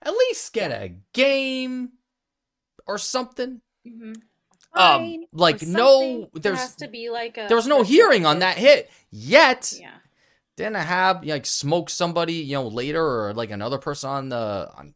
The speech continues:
Speaker 1: whatever, whatever game that was. Oh my God, I can't even
Speaker 2: Mm-hmm.
Speaker 1: remember. Wasn't it, um, wasn't that the game against, like, Dallas or Minnesota? It was Minnesota, right? And we got, like,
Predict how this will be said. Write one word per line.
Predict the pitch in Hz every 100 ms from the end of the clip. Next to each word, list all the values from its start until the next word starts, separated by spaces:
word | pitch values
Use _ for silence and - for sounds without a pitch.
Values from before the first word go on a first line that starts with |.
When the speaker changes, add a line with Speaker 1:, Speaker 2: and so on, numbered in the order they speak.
| -
Speaker 1:
whatever, | 127 113
whatever | 110 120 170 143
game | 95 98 208 175
that | -
was. | 90 101
Oh | 127
my | 104
God, | 127 113
I |
can't | 113
even | 131
Speaker 2:
Mm-hmm. | 139
Speaker 1:
remember. | 147 156 90 - _ _ _ -
Wasn't | 160 190 220
it, | 214
um, | 185 170 160 147 127 - _ _ _ _ _ _ _ _ _ _ _ _ _ _ _ _
wasn't | 135 151
that | 185 180
the |
game | 127 139 151
against, | 147 151
like, | 151 107
Dallas | - 98 147 151
or | 113
Minnesota? | 123 117 - 101 151 180 175 -
It | 180
was | 160
Minnesota, | 175 170 - 294 156 - _ _
right? | 214 165 85
And | 92
we |
got, | 104 117
like, | 107 101